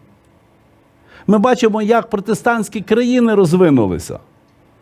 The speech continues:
Про які там світові релігії говориться. Про який там московський патріархат. Про що можна говорити? Але вони сьогодні угасили Духа Святого і йдуть на поводу людських,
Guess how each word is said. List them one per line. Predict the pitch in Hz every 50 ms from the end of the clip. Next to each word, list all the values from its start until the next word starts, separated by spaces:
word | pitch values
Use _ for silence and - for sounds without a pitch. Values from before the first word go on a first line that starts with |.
| _ _ _ _ _ _ _ _ _ _ _
Про | 175 202 220
які | 220 - 269 269
там | 214 254 233 214
світові | - - 240 247 - 262 240 247 254
релігії | 240 247 247 240 254 247 196 170 170 156 143 135
говориться. | 123 127 131 127 120 107 95 82 82 82 - - - - - _ _ - - - _ _ _ _ _ _ _ _ _ _
Про | 185 208 220
який | 220 - 269 269 247
там | 262 254 240 240
московський | 247 233 240 - - 269 269 - - - 269 262
патріархат. | 196 - 254 - 262 240 247 247 - - - 220 202 139 117 - - - - _ _ _ _
Про | 147 165
що | 156 - 262 277
можна | 269 277 254 202 220 262
говорити? | 220 220 254 254 262 269 254 247 185 - - - - - - _ _ _ _ _ _ _ _
Але | - 135 139 131 131
вони | 127 127 131 127 127 127 127 127 127 123 - - - - _ _ _ _ _ _ _ _ _ _ _
сьогодні | - - - 127 104 113 120 117 107 98 101 98 101 101 101 - - _ _ _ _ _ -
угасили | 123 117 127 117 107 - 139 117 113 113
Духа | 107 104 117 107 - - 90
Святого | 85 - - 87 85 - - - - - - - _ _ _ _ _ _ _ - -
і | 131 127 120
йдуть | 120 113 107 117 139 139 135 -
на | 120 120 110
поводу | - - 123 113 110 117 113 110 120 123 123 123 117 - - _ _ _ _ _ _ 98
людських, | 104 113 107 104 - - - - 120 107 - - - -